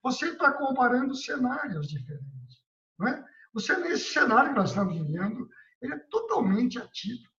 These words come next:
Nós não podemos considerar isso como uma normalidade. Quando vê o pessoal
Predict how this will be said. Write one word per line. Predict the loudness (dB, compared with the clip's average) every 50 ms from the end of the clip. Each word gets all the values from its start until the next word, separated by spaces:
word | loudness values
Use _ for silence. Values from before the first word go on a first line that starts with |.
| -14 -8
Nós | -6 -4 -4
não | -4 -2
podemos | -2 -2 -2 -2 -2 -2 -2
considerar | -2 -2 0 2 2 4 4 4
isso | 2 0
como | -4 -6 -4
uma | -4 -2 -2
normalidade. | -2 -2 -2 -2 -2 0 0 -2 -2 -2 -4 -4 -4 -4 -6 -8 -12 -14 -18 -20 -18 -8
Quando | -2 0 2 2 4
vê | 2 2
o | 2
pessoal | 2 2 2 4 6 6 6 6 4